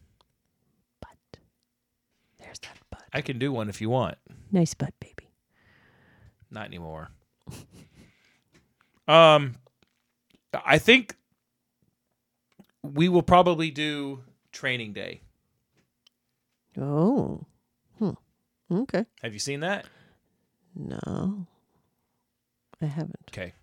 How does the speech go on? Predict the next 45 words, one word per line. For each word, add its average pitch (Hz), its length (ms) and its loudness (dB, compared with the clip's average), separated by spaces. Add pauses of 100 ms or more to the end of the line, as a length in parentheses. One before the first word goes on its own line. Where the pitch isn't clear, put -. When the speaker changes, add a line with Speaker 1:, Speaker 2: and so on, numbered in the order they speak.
(1400)
Speaker 2:
Probably 127 240 -6
do 117 140 -6
Training 113 240 -10
Speaker 1:
'Cause 170 140 0
it's, 156 120 -4
Speaker 2:
Day. - 140 -10 (100)
Speaker 1:
'cause 165 220 -8
it's 156 120 -10
not 151 200 -2
my 147 180 -6 (460)
thing, 165 420 -2 (100)
so - 100 -14
it - 320 -20
didn't 156 240 -6 (100)
really 151 240 -4
appeal - 260 -8
to - 140 -16
me, 87 260 -12
even 160 220 -6
though 143 160 -10 (320)
I 156 100 -6
hear 151 300 -10
that's, - 340 -4
that's 185 260 2
what 185 140 0
Denzel 156 300 2
Washington 143 500 -6
got 139 140 -6
his - 160 -10
Grammy, 151 340 -4
or 160 160 -2
his - 160 -12
Grammy, - 320 -12 (480)
his 175 160 -2
Oscar 151 300 -4
for, - 180 -10
Speaker 2:
Mm-hmm. 113 220 -8
Speaker 1:
correct? 160 340 2 (260)
Speaker 2:
Mm-hmm. 156 420 -8
Speaker 1:
Okay. 185 200 0 (680)
Ethan 202 260 4
Hawke 190 300 2
in 196 80 -2
it 202 100 -8
too? 208 200 -6